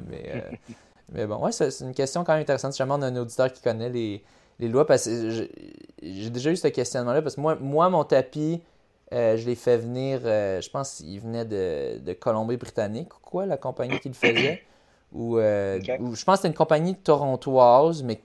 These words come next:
Speaker 1: qui, en tout cas, qui les faisait fabriquer en Colombie-Britannique. Parce que dans le fond, c'est ça. Ils font venir de Chine, euh, et le,
Speaker 2: Ils
Speaker 1: c'est à,
Speaker 2: l'assemblent,
Speaker 1: je pense qu'il y a un
Speaker 2: probablement.
Speaker 1: port en Colombie-Britannique, peut-être à Vancouver ou quoi,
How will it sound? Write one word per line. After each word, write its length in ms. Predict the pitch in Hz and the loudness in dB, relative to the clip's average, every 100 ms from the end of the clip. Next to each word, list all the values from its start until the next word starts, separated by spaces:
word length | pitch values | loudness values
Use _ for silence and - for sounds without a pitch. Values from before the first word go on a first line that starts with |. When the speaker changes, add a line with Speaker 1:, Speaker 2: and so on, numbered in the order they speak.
| _ | _
Speaker 1:
qui, 180 | - 107 | -12 -8
en 100 | 120 | -4
tout 80 | 123 | -6
cas, 20 | |
qui 120 | - 120 | -6 -6
les 80 | |
faisait 260 | 117 131 143 | 2 4 6
fabriquer 460 | 147 127 120 151 147 | 6 2 2 -2 -2
en 120 | 107 | -6
Colombie-Britannique. 680 | - 120 113 123 135 117 170 | -2 0 0 -4 -2 -4 -2
Parce 120 | 143 127 | 0 2
que 20 | |
dans 60 | 135 | 2
le 60 | |
fond, 140 | 131 180 | 2 2
c'est 140 | 147 | 2
ça. 140 | 123 160 | 4 2
Ils 60 | 156 - _ | 2 -10 _
font 240 | - 135 135 | 0 2 2
venir 320 | 143 170 202 | 2 2 4
de 120 | 151 | 2
Chine, 540 | - - 147 107 98 - _ _ _ | 0 -2 -2 -2 -8 -12 _ _ _
euh, 320 | 117 110 110 110 - | 2 4 4 2 0
et 460 | 139 147 151 - _ _ _ _ _ _ 117 | 2 4 4 0 _ _ _ _ _ _ -6
le, 360 | 120 120 117 | 2 4 6
Speaker 2:
Ils 60 | 110 | 6
Speaker 1:
c'est 280 | - 139 131 | 4 4 6
à, 140 | 127 | 6
Speaker 2:
l'assemblent, 220 | 117 107 | 4 -2
Speaker 1:
je 60 | - | 0
pense 220 | 151 - | 2 2
qu'il 80 | - 123 101 113 | 4 4 4 2
y 40 | |
a 40 | 120 | 0
un 200 | 117 117 | 2 -2
Speaker 2:
probablement. 0 | - | 4
Speaker 1:
port 360 | 147 151 143 | 10 10 10
en 100 | 123 | 4
Colombie-Britannique, 720 | 110 120 117 113 120 117 127 | -2 -2 -2 -4 -4 -4 -2
peut-être 140 | 131 123 | -2 2
à 80 | 117 | 2
Vancouver 520 | 117 - 117 123 135 | 2 -2 4 6 6
ou 40 | |
quoi, 340 | 120 131 127 | 2 2 2